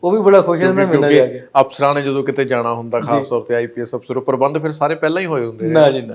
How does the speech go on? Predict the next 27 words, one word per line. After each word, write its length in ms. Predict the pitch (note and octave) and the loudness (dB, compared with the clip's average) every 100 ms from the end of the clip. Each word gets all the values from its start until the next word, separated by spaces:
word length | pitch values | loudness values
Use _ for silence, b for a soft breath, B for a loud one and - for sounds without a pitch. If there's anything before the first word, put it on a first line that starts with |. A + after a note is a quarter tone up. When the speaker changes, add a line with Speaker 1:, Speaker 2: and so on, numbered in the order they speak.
| B2 | -2
Speaker 1:
ਮੈਂ 200 | D3 E3 | 2 2
ਤਾਂ 200 | F#3 G3+ | 2 -2
ਜਿੱਥੇ 360 | E3+ E3 G#3+ | -2 4 6
ਜਾਣਾ, 400 | G3+ F3+ F#3 F#3+ F#3+ A#2+ | 6 4 0 -2 -6 -12
Speaker 2:
ਹੂੰ। 100 | A#2+ | -2
Speaker 1:
ਆਪ 300 | D#3 D#3 D#3+ | 6 6 6
ਹੀ 80 | G3 | 6
ਆਪਣਾ 280 | F#3 F3 F3+ | 6 6 2
ਸਾਰਾ 220 | E3+ E3 | 4 4
ਕੁਝ 180 | E3 D#3+ | 2 -2
ਕਰਦੇ 280 | E3 D3 E3 | -2 -2 -4
ਨੇ। 60 | |
ਮੰਨ 140 | D#3+ D#3+ | -4 -2
ਲਓ 80 | D#3+ | 0
ਕਿਤੇ 160 | D#3 | 0
Speaker 2:
ਅੱਛਾ। 80 | C3+ | 0
Speaker 1:
ਮੂਵੀ 200 | D3 E3+ | 0 -2
ਦੇਖਣ 240 | E3+ E3 | -2 -4
ਵੀ 100 | E3+ | -2
ਜਾਣਾ, 260 | D#3+ D3+ D3 - - | 0 -2 -4 -10 -14
Speaker 2:
ਅੱਛਾ। 300 | B2+ - E3+ B2+ | -10 0 2 6
Speaker 1:
ਆਨਲਾਈਨ 360 | D3 E3 F3+ | 8 8 8
ਆਪਣੀ 260 | D#3+ E3+ F3+ | 6 2 -2
ਟਿਕਟ 260 | E3 D#3+ | 0 0
ਬੁੱਕ 220 | D#3+ D3 D3 | -2 -2 0
ਕਰੀ 180 | C3+ | -2
ਦੀ। 200 | C#3+ E3 | -2 -6